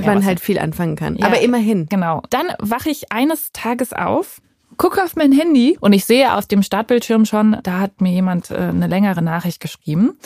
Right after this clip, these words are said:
Speaker 1: Und es ist vom guten Herbert.
Speaker 2: Beim Instagram.
Speaker 1: Beim Instagram.
Speaker 2: <laughs>
Speaker 1: Bei diesem Instagram hat er mir n-,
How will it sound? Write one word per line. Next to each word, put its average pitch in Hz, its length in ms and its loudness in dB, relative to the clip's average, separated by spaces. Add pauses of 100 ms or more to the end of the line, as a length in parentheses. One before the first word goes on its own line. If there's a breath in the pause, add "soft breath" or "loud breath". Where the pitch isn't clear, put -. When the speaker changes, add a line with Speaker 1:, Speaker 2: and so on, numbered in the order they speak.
(560 loud breath)
Speaker 1:
Und 254 440 0
es 202 180 -2
ist - 280 -2
vom 185 180 0
guten 165 240 0
Herbert. 170 580 -2
Speaker 2:
Beim 254 160 2
Instagram. 160 600 -2
Speaker 1:
Beim 294 460 -2
Instagram. 165 920 -2
Speaker 2:
<laughs> - 40 -14
Speaker 1:
Bei 254 300 0
diesem 233 380 2
Instagram 160 680 0
hat 202 100 -2
er 220 80 2
mir 208 340 2
n-, 202 240 2